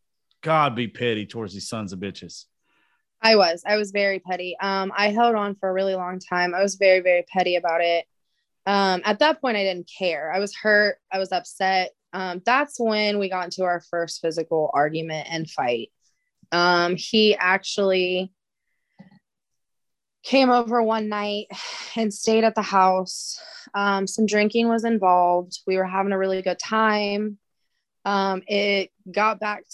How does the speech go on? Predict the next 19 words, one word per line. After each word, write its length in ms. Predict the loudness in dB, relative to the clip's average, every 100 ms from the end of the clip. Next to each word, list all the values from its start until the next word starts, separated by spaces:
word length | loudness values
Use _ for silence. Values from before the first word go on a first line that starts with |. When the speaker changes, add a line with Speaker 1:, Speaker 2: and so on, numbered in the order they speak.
| -8
Speaker 2:
to 720 | -4 -2 -2 -2 -4 -6 -10 _ _ _ _ _ _ 2
us 220 | 2 2
being 160 | 2 0
in 80 | 0
the 60 |
bedroom, 760 | -2 -2 -4 -8 -8 -6 -6 -8 _ _ _ _
you 100 | 2
know, 360 | 4 2 0 0
being 180 | 0 2
intimate. 600 | 0 0 0 -2 -2 -6 _ _ _ _ _ _ _ _ _ -8 0
And 600 | 2 4 4 2 0 -2 -2
I 200 | 2 4
broke 360 | 2 2 0 -2
down 380 | -4 -4 -6 -8
and 180 | -6 -4
I 120 | -4
said, 220 | -2 0
"I 140 | 0
can't, 580 | -4 -2 2 2 0 -6